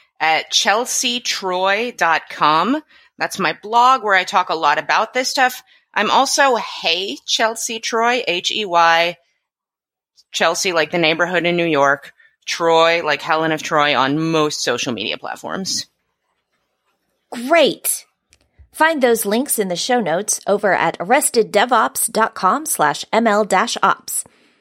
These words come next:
Speaker 2: Find Arrested DevOps on various podcast systems that I don't even know about, and leave us a review if you want to help other people find us or just be obnoxious. But give us, like, a high star review and then be obnoxious in it, okay? We'll find that amusing.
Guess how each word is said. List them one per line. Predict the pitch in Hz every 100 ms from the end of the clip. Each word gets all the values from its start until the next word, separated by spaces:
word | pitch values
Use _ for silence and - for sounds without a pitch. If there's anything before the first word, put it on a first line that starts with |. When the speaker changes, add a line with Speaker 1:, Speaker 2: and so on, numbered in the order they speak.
| _ _ _ _ _ _ _ _
Speaker 2:
Find | 330 349 240
Arrested | 175 185 175
DevOps | 208 453 523 -
on | 208
various | 220 208 185
podcast | - 262 277 285 269
systems | 294 285 285 277 240
that | 214
I | 254
don't | 226 175
even | 185
know | 339 302
about, | 302 285 277
and | 381
leave | 494 453
us | 339
a | 254
review | 240 240 214
if | 202 196
you | 196
want | 196
to |
help | 190 180
other | - 190
people | 175 190 185
find | - 226 214
us | 214 202 -
or | 190 190 190 190
just | 175 156 - -
be | 143 135
obnoxious. | - 180 170 - - 135 - - - - - _
But | 269
give | 269 359
us, | 415 -
like, | 302 247 -
a | 233 233
high | 240 240
star | 220 - - 233 269 285
review | 247 208 170 175 170 160
and | 190 190
then | 190
be | 185 185
obnoxious | 175 180 170 - 165 - -
in | 185 147
it, | - -
okay? | 175 214 202 214 - _ _
We'll | 196 202
find | 233 214 202
that | 180
amusing. | 175 - - -